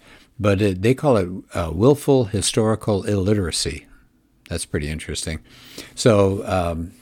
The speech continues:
let, let me share just some of the chapters that they have here. Christianity and slavery, what's the real story on that?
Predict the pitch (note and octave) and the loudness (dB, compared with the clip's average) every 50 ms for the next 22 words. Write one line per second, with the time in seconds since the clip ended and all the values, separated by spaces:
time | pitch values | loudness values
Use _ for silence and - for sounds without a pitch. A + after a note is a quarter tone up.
0 | - - - - A#2+ C3+ A#2+ A2 A#2 B2 A#2+ G2 - - A#2+ G#2+ G#2 F#2+ E2+ F#2+ | -20 -10 -2 0 2 2 2 2 4 4 4 4 2 2 2 4 4 2 0 0
1 | F#2+ - - G#2 F2+ E2+ D#2 E2+ D#2+ D2+ - - - - - - _ - - - | -2 0 0 0 -2 -2 -2 -2 -4 -4 -6 -12 -20 -20 -20 -20 _ -2 2 2
2 | F#2+ F2 - - - D#2+ D2 E2 D#2+ - - E2 D#2+ E2 G2+ F#2 F#2 F2+ F2 - | 2 2 0 -2 -6 -6 -4 -4 -6 -6 -6 -6 -6 -4 -4 -4 -2 -4 -4 -4
3 | F#2+ D#2+ E2 E2 - - - - - - - _ - - - _ _ _ _ _ | -4 -4 -4 -6 -10 -14 -20 -20 -20 -20 -20 _ -20 -20 -20 _ _ _ _ _
4 | _ - - C#3 B2+ - - C3 A2+ A2 A2 G#2+ G#2 G#2 F#2+ F2 F2 - - - | _ 0 2 4 4 4 2 2 2 2 2 2 2 2 2 0 0 0 0 0
5 | G#2+ A2 A2+ G#2 - - - A2+ F#2 - - F#2 E2+ - - F2+ E2 F2 E2+ D#2 | 2 2 0 0 -2 -6 -12 -14 -12 -8 -6 -4 -4 -4 -4 -4 -4 -2 -2 -2
6 | D#2+ - - - - F#2 F2+ F2+ F2 E2 D#2 D#2+ F2 G#2 A#2+ G#2+ D#2+ C#2 - | -2 -4 -4 -2 -2 0 0 0 0 0 -2 -2 -2 -2 -2 -2 -4 -6 -10